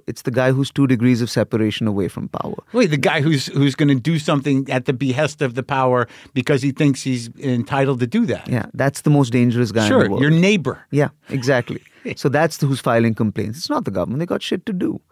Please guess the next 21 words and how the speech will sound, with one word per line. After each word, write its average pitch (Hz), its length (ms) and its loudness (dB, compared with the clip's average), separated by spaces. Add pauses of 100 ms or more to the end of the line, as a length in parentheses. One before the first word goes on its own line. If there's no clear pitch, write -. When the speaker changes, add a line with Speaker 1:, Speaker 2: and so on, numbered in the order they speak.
(300)
Speaker 2:
Hmm. 117 180 0 (200)
Speaker 1:
You 117 120 0
know, 120 100 0
but 127 160 2
it's 131 140 0
somebody 147 300 4
who's 147 160 4
looking 139 240 2
for - 100 -2
their 123 180 4
attention. - 560 -4
Speaker 2:
And 151 200 2
then 160 120 2
it 143 80 2
becomes 127 380 0
news. 110 540 -2
Speaker 1:
And 110 80 -4
then 90 100 -4
it 95 60 -4
becomes 120 340 -8
news. 151 420 -8